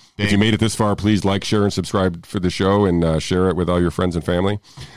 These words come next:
Speaker 1: Uh, hit the notification bell, too. You'll get notified when we go live and, uh, post new content. I wanna remind everybody that the, uh, Syracuse-Houston basketball game will be at nine fifty-five P M.
Speaker 2: It's a shame for all the
Speaker 1: Satur-,
Speaker 2: bars.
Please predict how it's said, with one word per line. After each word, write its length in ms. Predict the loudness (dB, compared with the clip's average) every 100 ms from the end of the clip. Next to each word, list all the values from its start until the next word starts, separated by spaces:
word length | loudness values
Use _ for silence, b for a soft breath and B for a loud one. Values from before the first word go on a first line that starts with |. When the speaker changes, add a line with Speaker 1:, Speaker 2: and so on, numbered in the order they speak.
| B
Speaker 1:
Uh, 260 | -2 0 0
hit 100 | 2
the 60 | 2
notification 500 | 2 0 0 0 0
bell, 220 | 0 0
too. 180 | 2 2
You'll 140 | 2
get 120 | 0
notified 400 | 0 0 0 0
when 80 | 2
we 80 | 0
go 120 | 0
live 400 | 0 0 0 0
and, 100 | 0 0
uh, 120 | -2
post 200 | -2 -2
new 100 | -2
content. 440 | -2 -2 -2 -4 -6 B B B B B B B B
I 60 | -2
wanna 160 | 2 2
remind 240 | 2 2
everybody 320 | 2 2 2
that 300 | 2 0 0
the, 220 | 2 4
uh, 280 | 4 2 0
Syracuse-Houston 1080 | 0 2 0 2 4 4 4 2 2 2 0
basketball 440 | 2 0 0 0 0
game 400 | 0 2 2 4
will 160 | 2
be 340 | 4 4 4 4
at 160 | 2
nine 420 | 0 0 2 2
fifty-five 640 | 2 0 0 0 0 0 -2
P 200 | 0 2
M. 300 | 2 0 -4 -10 _ _ _
Speaker 2:
It's 120 | -6
a 40 | -4
shame 320 | -2 0 0
for 140 | 0 2
all 120 | 2
the 60 | 4
Speaker 1:
Satur-, 320 | 6 6 4
Speaker 2:
bars. 280 | 2 0